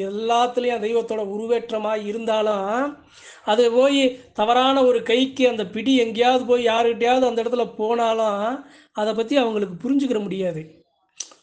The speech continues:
புரியுற மாதிரி சொல்றேன். இப்ப நான் இருக்கேன், நான் கெட்ட ஒரு தொழில், கெட்ட ஒரு வினை, கெட்ட ஒரு வே-, செயல் செய்யற நான் ஆளா இருக்கேன். "சாமி நல்லா இருக்கப்பா,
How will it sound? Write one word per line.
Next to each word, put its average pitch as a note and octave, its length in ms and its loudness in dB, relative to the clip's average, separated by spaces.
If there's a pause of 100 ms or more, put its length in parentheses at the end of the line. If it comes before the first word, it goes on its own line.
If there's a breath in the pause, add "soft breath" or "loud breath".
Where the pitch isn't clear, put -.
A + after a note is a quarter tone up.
(120)
புரியுற A#3 300 0
மாதிரி A3 220 0
சொல்றேன். F3 300 -6 (680 soft breath)
இப்ப G3 80 -6
நான் G#3 200 4
இருக்கேன், A3+ 340 2 (260)
நான் F#3+ 240 -8
கெட்ட A#3+ 400 0
ஒரு G3+ 200 0
தொழில், G#3+ 420 -4
கெட்ட A#3 380 -2
ஒரு G#3+ 300 0
வினை, G#3+ 300 -4 (140)
கெட்ட A3 380 -2
ஒரு G#3+ 180 -2
வே-, G3 220 -6 (280 loud breath)
செயல் A#3 360 -2
செய்யற A3 200 -2
நான் G3 200 -2
ஆளா G#3 140 0
இருக்கேன். F#3 360 -4 (600 soft breath)
"சாமி B3+ 400 0
நல்லா B3+ 220 6
இருக்கப்பா, G#3+ 340 0